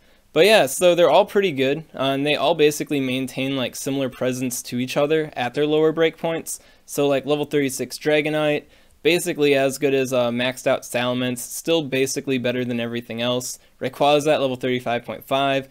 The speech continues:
is still pimping. And then, yeah, at lower levels too, like level twenty-eight point five Dragonite, uh, level thirty Salamence, level twenty-nine Rayquaza. Super good budget options. Even at these lower levels, they're still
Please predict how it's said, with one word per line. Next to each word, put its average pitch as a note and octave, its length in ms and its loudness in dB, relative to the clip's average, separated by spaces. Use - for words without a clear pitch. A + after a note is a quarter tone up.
is B2 100 -8
still C3+ 260 -2
pimping. C3+ 580 -4
And D3 80 2
then, G#3 120 4
yeah, A3+ 180 4
at A#2+ 100 0
lower E3 220 4
levels C3+ 360 0
too, F3+ 180 0
like A#2 180 -2
level B2+ 180 -2
twenty-eight B2 440 -6
point - 240 -10
five C3+ 260 0
Dragonite, C#3+ 600 -2
uh, A2+ 180 -2
level A#2+ 200 -2
thirty B2+ 280 -2
Salamence, C#3 720 -2
level A#2+ 160 -4
twenty-nine B2 440 -4
Rayquaza. C3 720 -2
Super G#3+ 320 0
good F#3+ 180 4
budget C3+ 280 0
options. A#2 640 -6
Even D#3+ 260 0
at E3 100 -2
these D3+ 160 0
lower C3 260 0
levels, A2+ 420 -6
they're B2 120 -4
still C#3+ 480 0